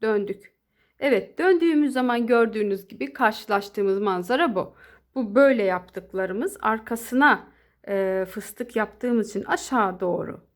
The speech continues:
yattı. Ve arkadaşlar böyle bir görüntü elde etmiş olduk. Yine bu sıramızda da arkadaşlar iki beyaz, mutlaka iki sıra beyaz gidiyoruz.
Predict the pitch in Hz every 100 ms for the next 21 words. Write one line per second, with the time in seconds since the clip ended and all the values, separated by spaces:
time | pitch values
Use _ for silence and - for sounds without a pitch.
0 | _ 240 302 302 _ - 269 277 - _
1 | _ 262 254 294 294 226 185 180 - -
2 | 262 302 294 220 208 - - 269 220 196
3 | - - - 240 220 190 180 180 - 381
4 | - 247 202 170 - - - - _ 339
5 | 349 427 440 - 320 285 254 226 254 294
6 | 277 254 262 415 - 277 - 262 269 254
7 | 220 - - 247 262 220 214 233 247 262
8 | 277 - 269 262 240 233 226 196 190 175
9 | 185 180 254 427 -